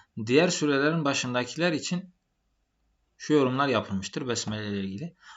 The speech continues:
Hanifi mezhebi demiş ki, e, başlı başına bir ayettir.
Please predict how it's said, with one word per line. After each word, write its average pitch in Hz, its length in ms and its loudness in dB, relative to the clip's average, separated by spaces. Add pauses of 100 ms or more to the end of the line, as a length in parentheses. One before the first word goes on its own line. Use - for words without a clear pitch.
Hanifi 127 280 -4
mezhebi 175 320 2
demiş 208 280 2
ki, 185 260 -2 (560)
e, 127 40 -8 (1800)
başlı 131 360 2
başına 170 360 4
bir 160 160 6
ayettir. - 540 2